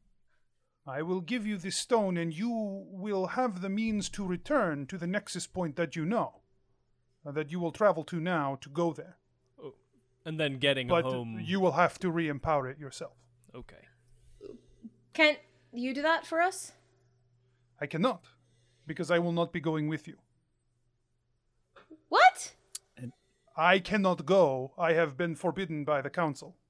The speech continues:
Speaker 1: But you must go, because someone must go. Someone must go and see if what I fear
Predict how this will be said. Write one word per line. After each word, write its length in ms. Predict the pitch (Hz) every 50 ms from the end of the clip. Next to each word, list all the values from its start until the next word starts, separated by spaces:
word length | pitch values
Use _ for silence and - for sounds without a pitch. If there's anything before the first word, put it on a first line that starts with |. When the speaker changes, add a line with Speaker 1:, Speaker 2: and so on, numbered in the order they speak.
| _ _ _ _ _ _ _ _ _ _ _ _ _ _ _ _ _ _ _ _ _ 147 135
Speaker 1:
But 180 | 160 160 143 151
you 120 | 180 190
must 340 | 185 196 202 196 196 - -
go, 300 | 165 147 139 143 143 - _ _ _ _ _ _ _ _ _ _ _ _
because 280 | 151 170 175 - 180 -
someone 440 | - 220 214 208 196 196 190 180 175
must 300 | 175 175 156 - - -
go. 300 | 190 165 147 127 127 -
Someone 560 | - - - 202 214 214 202 196 196 190 190 180
must 280 | 180 185 180 170 -
go 220 | 156 180 175 175 170
and 140 | 160 156 139
see 480 | - - - 220 185 160 143 123 - _ _ _ _ _ _ _ _ _ _ -
if 140 | 151 123 147
what 120 | 160 156
I 100 | 180 175 165
fear 500 | - 208 202 180 165 143 135 127 120